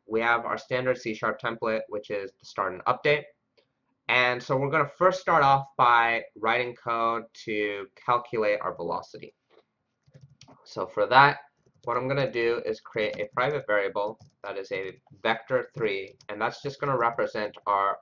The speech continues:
old position. I'm just gonna call it old pos. And the reason I'm saving an old position is, if you remember from physics, velocity equals distance divided by time. And the distance is basically how much we've moved from the current frame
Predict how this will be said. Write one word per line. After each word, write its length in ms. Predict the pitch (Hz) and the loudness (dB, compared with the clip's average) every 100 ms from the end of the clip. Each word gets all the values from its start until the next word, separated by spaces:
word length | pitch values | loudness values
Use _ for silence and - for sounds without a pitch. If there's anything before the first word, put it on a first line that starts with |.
| - | -2
old 340 | 104 104 - | 2 2 0
position. 420 | 98 85 82 - - | -8 -8 -12 -14 -18
I'm 140 | 95 | -16
just 160 | 92 - | -16 -18
gonna 120 | 95 | -20
call 200 | - 92 | -12 -10
it 100 | 95 - | -10 -8
old 200 | 82 - - | -10 -10 -8
pos. 340 | - - - _ _ _ - _ _ - - | -8 -10 -18 _ _ _ -20 _ _ -16 -2
And 400 | 120 123 120 117 _ _ - | 2 2 2 -4 _ _ -2
the 60 | |
reason 200 | 131 156 | 0 2
I'm 80 | 156 | 0
saving 380 | 143 151 143 143 | -2 -2 0 -2
an 80 | 127 | -4
old 180 | 127 120 | -4 -6
position 380 | 117 147 165 143 | -2 -2 -2 -4
is, 380 | 101 117 110 - | 0 2 0 -2
if 120 | 113 - _ | -10 -10 _
you 200 | - 113 | -12 -8
remember 280 | 120 123 123 | -4 -4 -4
from 180 | 117 110 | -8 -6
physics, 440 | 120 113 107 - | -6 -2 -2 -4
velocity 640 | 107 110 117 127 131 127 - 110 | -6 0 2 2 0 -4 -4 -8
equals 420 | - 110 104 - - | -2 0 0 -4 -8
distance 340 | 107 110 101 | -6 -6 -8
divided 320 | 95 92 87 | -2 -2 -2
by 120 | 90 | -6
time. 340 | 87 - - - _ _ _ - | -8 -12 -14 -16 _ _ _ -12
And 180 | 98 | -8
the 80 | 95 | -6
distance 500 | - 139 - 135 - | -2 -4 -2 -6 -4
is 100 | 110 | -6
basically 560 | - 113 110 - 113 104 - | -2 -2 -2 -4 0 0 0
how 80 | 117 | -2
much 220 | 131 131 | -2 -4
we've 180 | 123 107 | -4 -4
moved 340 | 113 117 117 _ | -4 -4 -6 _
from 420 | 120 110 104 104 104 _ _ | -2 0 0 -4 -14 _ _
the 120 | 127 - _ | -8 -8 _
current 340 | - 147 165 - | 2 4 4 0
frame 460 | - 151 147 151 | -2 0 0 -4